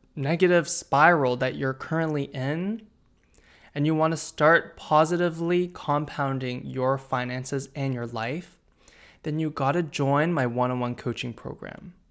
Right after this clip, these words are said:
It's a twelve-week program where I teach you how to have mastery over your money and make money in your sleep through investing. My students learn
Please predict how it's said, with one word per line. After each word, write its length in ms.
It's 220
a 80
twelve-week 680
program 680
where 140
I 260
teach 420
you 200
how 300
to 160
have 340
mastery 580
over 300
your 140
money 440
and 280
make 340
money 500
in 160
your 120
sleep 500
through 520
investing. 760
My 160
students 480
learn 320